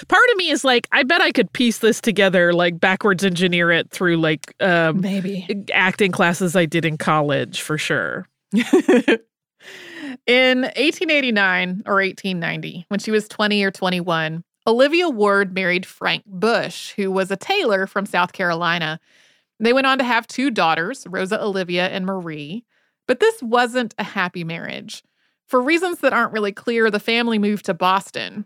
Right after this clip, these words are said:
Speaker 2: and when they got there, Frank started working as a janitor. That would have been a lot less lucrative than working as a tailor.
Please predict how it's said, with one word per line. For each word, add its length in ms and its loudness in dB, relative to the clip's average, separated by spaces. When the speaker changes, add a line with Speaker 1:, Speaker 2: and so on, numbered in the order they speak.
Speaker 2:
and 200 -8
when 120 -4
they 100 0
got 220 2
there, 180 0
Frank 280 -4
started 300 -4
working 360 -4
as 140 -4
a 60 -4
janitor. 720 -4
That 180 0
would 120 2
have 140 0
been 140 0
a 100 2
lot 480 0
less 280 -4
lucrative 560 -2
than 140 -4
working 380 -4
as 160 -6
a 80 -8
tailor. 680 -4